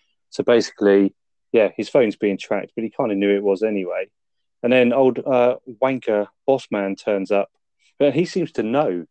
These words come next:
that the cops are looking for Miles. I don't know if he's been watching Schism or, or whatever, but he's like, "Basically, the cops are fucking looking for you. You're in a bit of trouble." So then Miles just whips his guns out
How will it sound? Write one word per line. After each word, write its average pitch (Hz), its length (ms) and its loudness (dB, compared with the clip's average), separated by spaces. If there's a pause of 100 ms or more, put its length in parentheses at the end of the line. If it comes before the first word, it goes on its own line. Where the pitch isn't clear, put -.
(140)
that 107 240 -2
the 104 100 -14
cops - 320 -6
are 107 40 -6
looking 104 260 -4
for 98 100 -10
Miles. 95 400 -4
I 104 40 -8
don't 135 140 -4
know 120 60 -6
if - 60 -14
he's 107 140 -6
been 101 200 -14
watching 101 380 -8
Schism 101 420 -2
or, 104 240 -4
or 101 200 0
whatever, 98 480 -2
but 101 160 0 (560)
he's 117 140 0
like, 110 180 0
"Basically, 104 540 0
the 104 120 -4
cops - 320 -4
are - 60 -20
fucking 101 300 -6
looking 98 220 -8
for - 120 -10
you. 104 80 -2
You're 104 160 0
in 104 80 -2
a 98 40 -6
bit 110 160 -2
of - 60 -14
trouble." 95 480 -4 (400)
So - 140 -4
then 123 200 4
Miles 123 300 0
just - 220 -6
whips 117 320 -2
his 110 120 -8
guns 127 400 0
out 98 300 0